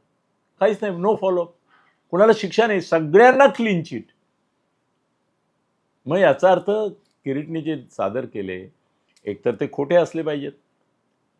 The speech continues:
किंवा तुम्हाला कळलं काय ते, तर तुम्ही फडणवीसांवर विश्वास जर ठेवत असाल तर फडणवीस न्यायबुद्धीने वागणार, नैतिकतेने वागणार, नीतिमूल्य सांभाळणार,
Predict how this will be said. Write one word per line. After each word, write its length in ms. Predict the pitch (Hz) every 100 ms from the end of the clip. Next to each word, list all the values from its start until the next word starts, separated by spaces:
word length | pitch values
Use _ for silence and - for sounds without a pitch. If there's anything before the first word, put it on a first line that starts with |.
| _ _ _ _ _ _ _ -
किंवा 360 | 214 160 139 156 _ _ _ _ _ _ _ _ _ _ -
तुम्हाला 220 | 131 135 -
कळलं 260 | 185 143
काय 220 | - 127
ते, 160 | 107 - 110 _ _ _ _ _ _ _ _
तर 240 | 156 208 220 - _ _ _ _ _ _ _ _ _ _ _ _ -
तुम्ही 180 | 156
फडणवीसांवर 600 | 180 107 107 107 120 113
विश्वास 360 | 101 87 - 98
जर 120 | 92
ठेवत 320 | 95 87 87
असाल 280 | 80 - 87
तर 140 | - 165 -
फडणवीस 380 | 98 110 156 165
न्यायबुद्धीने 760 | 98 98 127 143 117 98 117 123
वागणार, 340 | 82 78 78 - _ _ _ _ _ _ _ _ _ 92
नैतिकतेने 600 | 101 101 147 - 123 139
वागणार, 380 | 85 80 80 - _ _ _ -
नीतिमूल्य 640 | 101 104 127 127 127 135
सांभाळणार, 540 | 98 87 85 82 80